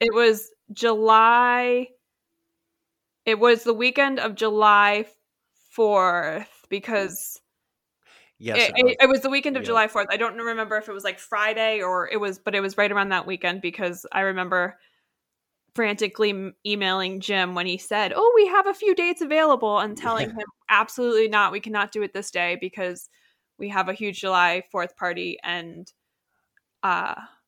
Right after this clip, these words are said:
Speaker 1: it just wouldn't work. <laughs>
Speaker 2: Yeah. <laughs> Well,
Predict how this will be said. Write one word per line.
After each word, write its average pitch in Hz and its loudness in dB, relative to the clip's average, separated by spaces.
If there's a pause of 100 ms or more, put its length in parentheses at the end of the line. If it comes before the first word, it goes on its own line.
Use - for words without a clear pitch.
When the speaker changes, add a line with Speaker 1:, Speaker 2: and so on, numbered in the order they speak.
Speaker 1:
it 185 -14
just - -14
wouldn't - -16
work. - -14
<laughs> 254 4 (540)
Speaker 2:
Yeah. 120 -4 (360)
<laughs> 123 -6 (400)
Well, 135 -2